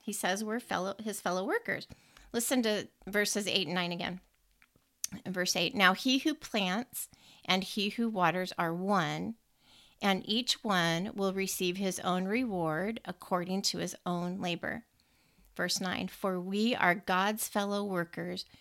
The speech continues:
You are God's field. You are God's building." And verse eight says that they are one, both the, um, the seed, the seed planter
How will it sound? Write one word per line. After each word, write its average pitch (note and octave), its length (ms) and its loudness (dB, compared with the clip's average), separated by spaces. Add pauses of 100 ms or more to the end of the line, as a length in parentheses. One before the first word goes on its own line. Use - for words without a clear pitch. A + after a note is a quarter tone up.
(220)
You G#3+ 340 4
are F#3 200 6
God's F3+ 420 -2
field. F3+ 640 -4 (400)
You F#3 220 -2
are E3+ 160 2
God's E3+ 320 -4
building." F3+ 640 -2 (520)
And G#3 220 0
verse C4+ 380 2
eight G#3+ 480 4 (100)
says G3 320 2
that F3 200 2 (500)
they G3+ 240 4
are F3+ 100 6
one, F3+ 540 0
both F#3 360 2
the, E3+ 400 -2
um, E3+ 340 -8 (640)
the F#3+ 80 0
seed, G#3+ 500 4
the F3+ 240 4
seed G3+ 300 0
planter A3+ 440 4